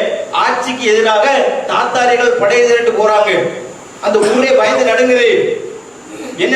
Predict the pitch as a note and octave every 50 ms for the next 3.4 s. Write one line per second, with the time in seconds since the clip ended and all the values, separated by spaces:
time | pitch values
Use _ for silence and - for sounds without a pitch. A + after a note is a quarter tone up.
0 | C4 C4 B3 B3 B3 B3 B3 B3 A#3 - G#3 G#3 A3+ A#3 A#3 B3+ B3 B3 B3 A#3
1 | A#3 A#3 A3+ G#3+ F#3+ - - - - - - - - - F#3+ G3 A3 A3 G3+ G3
2 | G#3+ B3 B3 B3 B3 B3 B3 B3 B3+ - G#3 - - - - A3 A3 A3+ A3+ G#3+
3 | G#3 G#3+ G#3 G#3 G3 F#3+ F#3 F#3